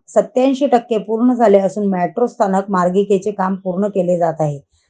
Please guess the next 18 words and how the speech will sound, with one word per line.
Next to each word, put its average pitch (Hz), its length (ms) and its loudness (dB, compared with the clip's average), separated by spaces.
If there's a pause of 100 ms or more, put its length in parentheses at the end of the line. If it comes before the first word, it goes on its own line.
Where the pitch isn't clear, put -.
(100)
या 226 180 6
मेट्रो 220 420 2
मार्गातील 202 500 2
काशीगाव 247 500 0
स्थानकासाठी 202 760 -2
उभारण्यात 202 540 2
येणाऱ्या 180 360 2
जिन्याच्या 208 480 -2
कामात 185 380 -2
जागेची 185 420 2
अडचण 196 360 -2
निर्माण 180 360 -4
झाली 170 260 0
आहे. 147 220 0 (520)
ही 247 180 6
जागा 214 320 6
सेव्हन 214 440 2
इलेव्हन 196 580 4